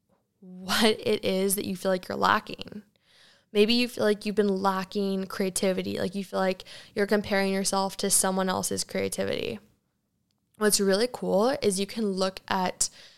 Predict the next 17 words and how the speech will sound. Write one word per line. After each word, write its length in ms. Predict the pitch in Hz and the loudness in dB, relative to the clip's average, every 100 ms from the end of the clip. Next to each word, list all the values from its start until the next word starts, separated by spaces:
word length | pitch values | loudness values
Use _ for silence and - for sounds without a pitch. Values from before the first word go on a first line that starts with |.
| _ - | _ 0
that 160 | 202 202 | 0 2
other 200 | 185 196 | 0 -4
person 680 | - - - 208 214 247 - _ - | -6 -4 0 0 0 -2 -8 _ -4
and 160 | 208 | 2
see 280 | - - 202 | 4 4 2
them 160 | 208 196 | 2 2
as 80 | - | 0
inspiration, 1040 | 202 196 - 196 196 196 - 196 196 190 185 _ _ - | 0 0 -2 -2 -2 0 0 -2 -4 -6 -12 _ _ -4
not 560 | 202 190 185 - - - _ _ _ _ _ _ _ _ _ _ _ _ _ | 4 4 4 0 -8 -10 _ _ _ _ _ _ _ _ _ _ _ _ _
jealousy. 540 | - - - - - - _ _ _ _ _ | 2 4 2 0 -2 -10 _ _ _ _ _
So 320 | - 202 190 | 2 6 6
flipping 520 | 190 220 214 208 208 202 - | 4 2 4 4 2 0 0
that 180 | 202 | 0
narrative 340 | 196 190 190 190 | 2 0 0 -2
in 80 | 196 | -4
your 100 | 180 | -4
head. 340 | 180 - | -2 -2